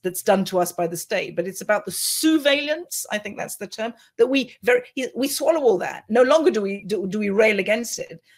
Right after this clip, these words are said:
We, we're like, "Yeah, great, give us some more. I'm gonna do it to myself. I'm gonna feast on the surveillance. I'm gonna survey myself. I'm gonna survey all my friends." Certainly if someone, for example, has a new romantic interest, I'm going to be stalking them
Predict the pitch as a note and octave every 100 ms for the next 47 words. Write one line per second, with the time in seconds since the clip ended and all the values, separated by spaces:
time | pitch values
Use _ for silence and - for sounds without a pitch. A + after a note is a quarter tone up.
0 | _ _ A#3 C4 G#3+ C4 C4+ C#4 A3 F4
1 | G#4 - C4+ F4 G#3 C#4 C4+ - C#4+ E4+
2 | D#4 A#3 B3 A#3+ C4 B3 B3+ C4 C#4 A3+
3 | G#3 G#3 - C4 B3+ - - - F#3 E3
4 | F3 D#3 E3+ D3+ G#3 - - - A#3+ A#3+
5 | A#3 A3+ G#3+ G#3+ F#3+ F3 E3+ F#3+ G3 -
6 | _ - A#3+ A3+ A3 G#3 G3+ G3 F3+ E3+
7 | D#3+ E3+ F3 F#3 C4+ - _ - C4+ B3
8 | A#3 G3 G#3 G3 F#3 F3+ - F3 F3+ E3+
9 | D#3+ F3 F3 F3 F3 E3 F#3+ F3 E3+ F3
10 | F3 E3 F3+ F3 E3+ D#3+ E3 - G#3+ F3+
11 | F3 E3+ E3+